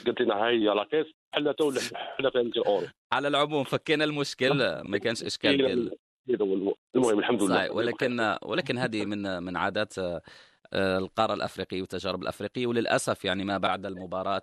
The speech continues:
Speaker 2: ب-، ب-، بأشهر قليلة جدًا تعلمون
Speaker 1: مم.
Speaker 2: بأن هذا البلد يعني عاش على وق-، حرب أهلية مدمرة، ذهب ضحاياها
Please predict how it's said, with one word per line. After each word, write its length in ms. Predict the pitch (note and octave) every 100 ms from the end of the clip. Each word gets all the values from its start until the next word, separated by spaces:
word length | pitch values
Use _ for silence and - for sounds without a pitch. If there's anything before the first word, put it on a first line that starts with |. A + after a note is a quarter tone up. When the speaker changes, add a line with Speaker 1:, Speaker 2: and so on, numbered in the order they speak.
| -
Speaker 2:
ب-، 200 | F#2+ F2
ب-، 220 | F2 E2+
بأشهر 440 | F2+ E2+ G#2+ A#2+ G#2
قليلة 380 | - G2+ G#2+ G2
جدًا 380 | F#2 D#2 G2 G2+ - _ _ _ _
تعلمون 400 | A2 A2 G#2+ G#2+
Speaker 1:
مم. 60 | F#2+
Speaker 2:
بأن 240 | F#2 F#2+
هذا 220 | G2 F#2
البلد 340 | F#2+ F#2 F#2 F2
يعني 200 | F2 F2
عاش 240 | F2+ -
على 140 | F2+
وق-، 220 | F2+ E2+ -
حرب 320 | - G2 F2
أهلية 460 | F#2+ F2+ F2+ F2
مدمرة، 640 | F2 E2+ F#2 F#2 F#2 F2+ F2
ذهب 280 | E2+ F2 E2+
ضحاياها 600 | D#2+ - F2 E2+ E2+